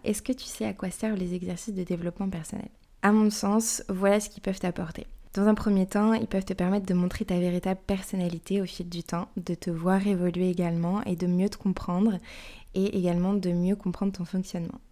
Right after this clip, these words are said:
De changer ton état d'esprit, de retrouver ta sérénité, d'être en phase avec toi-même, d'être aligné également avec toi-même, aligné et en accord avec toi-même, de trouver ta voie et tes objectifs de vie, tes passions, ce qui te,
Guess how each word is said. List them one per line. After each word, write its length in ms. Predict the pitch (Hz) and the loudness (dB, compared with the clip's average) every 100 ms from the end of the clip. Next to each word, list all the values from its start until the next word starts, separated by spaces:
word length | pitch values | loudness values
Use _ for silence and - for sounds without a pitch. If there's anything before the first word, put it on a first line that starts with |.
| - | -2
De 100 | 196 | 2
changer 420 | 190 - 214 226 | 2 6 6 6
ton 160 | 233 208 | 4 2
état 220 | 190 185 | 2 0
d'esprit, 560 | 185 180 - - 180 247 - - | -2 -2 -8 -6 -6 -6 -10 -2
de 120 | 190 | 2
retrouver 460 | 185 214 - 208 214 | 6 4 4 4 4
ta 140 | 196 | 4
sérénité, 800 | 185 196 190 180 175 180 185 247 254 | 0 2 2 2 0 -2 -2 -4 -2
d'être 380 | 185 190 - | 2 2 0
en 40 | 170 | -8
phase 500 | - 190 214 208 185 - | -4 0 2 0 -4 -2
avec 300 | 185 185 185 | 0 0 -2
toi-même, 480 | 185 175 175 185 226 - | -6 -4 -2 -4 -6 -6
d'être 220 | 185 170 - | -4 -4 -2
aligné 500 | 180 190 208 202 180 | 0 4 6 6 6
également 400 | 220 180 175 180 | 4 2 2 2
avec 220 | 208 185 - | 2 0 -2
toi-même, 360 | 175 175 190 | -2 0 0
aligné 380 | 196 165 170 180 | -2 -2 0 0
et 60 | 175 | 0
en 180 | 165 | -2
accord 400 | 170 185 - 190 | -4 -6 -6 -4
avec 180 | 220 180 | -4 -6
toi-même, 420 | - 180 165 185 226 - - | -6 -6 -4 -4 -6 -12 -4
de 80 | 190 | -4
trouver 340 | - 214 226 | -2 2 2
ta 160 | 226 196 | 4 0
voie 180 | 185 202 | 2 2
et 60 | |
tes 180 | 202 190 | 2 -2
objectifs 520 | 185 185 180 - 214 | -2 -4 -8 -6 -6
de 100 | - | -4
vie, 320 | 180 165 190 220 | -4 -4 -12 -10
tes 120 | - | -10
passions, 540 | - 165 - - 185 185 | -6 -6 -6 -6 -4 -6
ce 80 | |
qui 160 | - 190 | -8 -10
te, 140 | - | -8